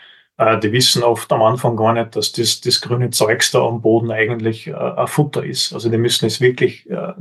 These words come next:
erlernen zu grasen, ähm, was ein bisschen erschreckend ist, aber, äh, so ist es. Und deswegen braucht man eben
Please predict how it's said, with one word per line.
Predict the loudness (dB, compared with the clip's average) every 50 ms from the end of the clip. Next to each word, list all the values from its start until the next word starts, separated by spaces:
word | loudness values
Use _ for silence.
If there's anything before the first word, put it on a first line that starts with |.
| -4 -4 -4 -6 _ _ -2
erlernen | 0 2 2 4 4 4 4 4 2 2 0 0 -2 -2 -6 -10 _ _ _ _ -6
zu | -6 -2
grasen, | 0 2 4 4 4 4 2 0 -2 -4 -4 -10 _ _ _ _ _ _ _ _ _ _ _ _
ähm, | -4 -4 -2 0
was | 0 -2 -2 -2
ein | 0
bisschen | 0 2 2
erschreckend | 2 2 2 0 0 -2 0 0 0 2 2
ist, | 2 2 0 0
aber, | 0 2 2 4 4 2 2 -2 -12 -20 _ _ -8
äh, | -6 -4 -2
so | -2 -2 -2
ist | 0 0 0 2 2
es. | 0 0 0 -4 -8 _ _ _ _ _ _ _ _ _ _
Und | 0 0 2
deswegen | 2 0 0 0 0
braucht | 2 2 2 2 0 0
man | 0 2 2
eben | 2 2 0 -2 -4 -6 -8 -12 -18